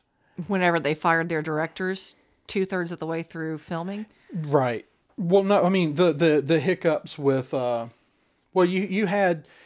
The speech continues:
Speaker 2: you had directors fired. Anytime you have, like, all kinds of issues like that on a movie set,
Speaker 1: Mm-hmm.
Speaker 2: the public starts going, "Man, they, they use, they lose confidence
Speaker 1: Yeah.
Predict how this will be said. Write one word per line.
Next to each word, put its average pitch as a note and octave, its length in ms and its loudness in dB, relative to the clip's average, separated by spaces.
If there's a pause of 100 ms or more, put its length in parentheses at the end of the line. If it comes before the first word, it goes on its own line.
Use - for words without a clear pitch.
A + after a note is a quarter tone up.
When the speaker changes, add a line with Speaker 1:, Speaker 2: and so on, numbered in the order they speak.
(100)
Speaker 2:
you F#3+ 100 2
had F#3 180 4
directors D3+ 520 2
fired. F3+ 200 0
Anytime A3+ 520 2
you E3 180 0
have, D3+ 380 2
like, B2 320 -2
all D3+ 240 2
kinds D3 340 0
of D3+ 100 -4
issues C#3+ 460 -2
like C#3+ 220 0
that C3+ 200 0
on C#3 140 -2
a B2+ 60 -4
movie C#3 320 0
set, D#3 440 -2
Speaker 1:
Mm-hmm. F3 400 -8
Speaker 2:
the E3 120 4
public F#3+ 460 2
starts D3 280 0
going, D3+ 400 2
"Man, F3 400 -2
they, D#3 120 0
they F#3 160 -4
use, C#4 280 -4
they G3 240 0
lose A3 240 2
confidence A3+ 840 -4
Speaker 1:
Yeah. D#3 260 -6